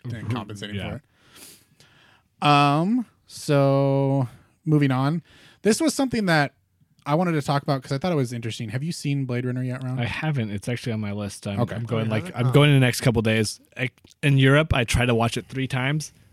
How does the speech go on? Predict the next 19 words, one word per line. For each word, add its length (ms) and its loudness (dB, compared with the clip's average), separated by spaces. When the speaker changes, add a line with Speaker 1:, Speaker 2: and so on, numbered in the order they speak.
Speaker 2:
Every 240 2
theater 260 2
I 60 4
went 220 0
to 160 2
was 180 2
in 100 -2
a 60 -2
different 300 -4
language. 500 -2
Speaker 1:
Oh, 140 6
really? 420 -2
Speaker 2:
And, 340 2
Speaker 3:
Oh, 40 2
Speaker 2:
uh, 400 4
Speaker 3:
wow, 300 -4
really? 220 -10
Dubbed? 180 2
Speaker 2:
yeah, 160 4